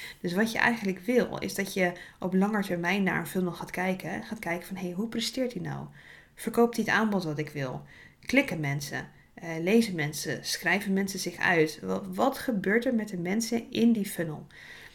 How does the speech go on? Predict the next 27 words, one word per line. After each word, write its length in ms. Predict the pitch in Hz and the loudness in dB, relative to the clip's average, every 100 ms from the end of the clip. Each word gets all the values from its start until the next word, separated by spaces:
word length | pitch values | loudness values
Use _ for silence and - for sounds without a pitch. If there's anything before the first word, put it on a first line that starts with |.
| - _ - | -20 _ 2
En 60 | |
dat 180 | 202 277 | 6 6
is 280 | 262 247 208 | 6 0 0
wat 280 | 208 202 - - | -2 -2 -4 -4
eigenlijk 440 | 208 262 - 196 | 0 2 2 -2
ook 200 | 190 190 | -2 -4
waar 100 | 190 | -6
heel 160 | 180 233 | -4 -2
veel 140 | - | -2
mensen 300 | 202 180 - | -2 -2 -4
mij 80 | 180 | -6
naar 180 | 165 147 | -6 -6
vragen. 420 | - 233 180 - | -4 -4 -6 -8
Ze 80 | 180 | -8
vragen 340 | 180 190 185 | -4 -4 -4
van, 260 | 180 180 180 | -4 -4 -2
"Hé, 120 | 202 | 0
maar 300 | 208 208 202 - - - - _ _ - | 2 2 0 -8 -20 -20 -20 _ _ -4
wat 160 | 220 269 | 0 2
is 60 | |
nou 180 | 254 233 | 4 6
de 80 | 220 | 6
beste 300 | 220 - - | 2 0 -2
opbouw 260 | 196 165 | 0 0
van 180 | 160 - | 0 -6
een 80 | - | -10
funnel? 320 | - - - | -10 -12 -12